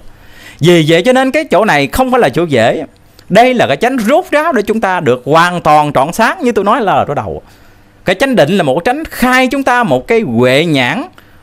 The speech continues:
một cái trí tuệ bát nhã ba la mật đa hoàn toàn trọn sáng, cho nên rất là khó. Đã thiền định rồi mà phải đạt được chánh định nữa, đi thêm một nấc thang nữa để hoàn toàn, hoàn toàn được sáng suốt, kính thưa đồng đạo.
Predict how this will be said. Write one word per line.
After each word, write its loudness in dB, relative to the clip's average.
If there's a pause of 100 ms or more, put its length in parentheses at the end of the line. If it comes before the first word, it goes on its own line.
(140)
một -2
cái -4
trí 2
tuệ 0
bát 0
nhã 0
ba -2
la -4
mật -8
đa -4
hoàn 0
toàn -2
trọn -4
sáng, -8
cho 0
nên -4
rất -4
là -12
khó. -6 (1120)
Đã 0
thiền 0
định 0
rồi 0
mà -6
phải -4
đạt -4
được -6
chánh -4
định -2
nữa, -2 (440)
đi 2
thêm 2
một -2
nấc -6
thang -6
nữa -4
để 0
hoàn 0
toàn, -2 (340)
hoàn 0
toàn -2
được -8
sáng -6
suốt, -2 (220)
kính -2
thưa -2
đồng -6
đạo. -8